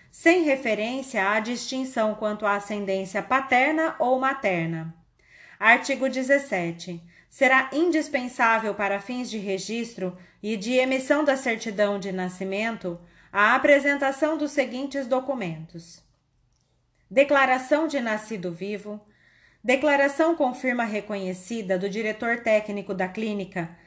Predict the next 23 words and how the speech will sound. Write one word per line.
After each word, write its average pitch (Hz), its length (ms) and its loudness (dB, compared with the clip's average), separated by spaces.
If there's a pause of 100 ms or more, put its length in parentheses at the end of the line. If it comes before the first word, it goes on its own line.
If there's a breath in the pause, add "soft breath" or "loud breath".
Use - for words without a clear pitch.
(140 loud breath)
centro 269 520 -2
ou 233 180 0
serviço 254 500 0
de 226 120 -4
reprodução 202 760 -2
humana 185 560 -2 (280 loud breath)
em 226 180 -2
que 254 140 -4
foi 262 220 4
realizada 247 720 2
a 220 40 0
reprodução 214 640 -6
assistida, 214 800 -8 (400 soft breath)
indicando 311 580 4
que 294 100 2
a 240 60 4
criança 247 440 -4
foi 226 220 -4
gerada 214 400 0
por 208 160 -4
reprodução 202 680 -4
assistida 214 640 -2
heteróloga, 202 880 0